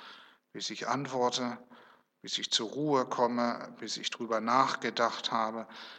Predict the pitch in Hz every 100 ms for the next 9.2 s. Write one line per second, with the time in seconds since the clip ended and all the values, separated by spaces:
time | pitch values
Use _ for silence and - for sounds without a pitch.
0 | - - 110 117 104 110 120 135 131 117
1 | - 127 135 143 139 139 - - - _
2 | _ _ _ _ - 113 110 123 117 120
3 | 113 117 120 110 - 117 113 107 - 117
4 | 127 127 107 104 - - 110 110 117 117
5 | 113 - - - _ _ 123 113 113 113
6 | 131 127 113 120 117 117 117 110 107 120
7 | 113 113 113 120 113 113 107 110 107 107
8 | 107 107 110 - 120 117 - 92 95 -
9 | - -